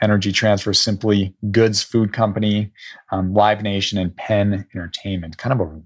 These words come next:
wide variety there, but Topgolf, Callaway is definitely in that mix. This was good to hear. So Topgolf plans to double its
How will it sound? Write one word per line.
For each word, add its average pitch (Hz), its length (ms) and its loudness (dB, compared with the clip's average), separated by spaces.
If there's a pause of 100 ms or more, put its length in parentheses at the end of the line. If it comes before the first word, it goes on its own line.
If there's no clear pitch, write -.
wide 92 440 -2
variety 82 560 -8
there, 76 360 -10
but 80 260 -8 (460)
Topgolf, 101 720 2 (340)
Callaway 101 380 2
is 90 100 -2
definitely 95 420 0
in 90 100 -4
that 85 180 -8
mix. - 560 -8 (1000)
This 139 180 4
was 127 140 4
good 104 140 4
to 95 60 -2
hear. 92 380 0 (540)
So 110 640 4 (520)
Topgolf 131 600 2
plans 143 840 2
to 131 600 2
double 123 320 4
its - 180 -2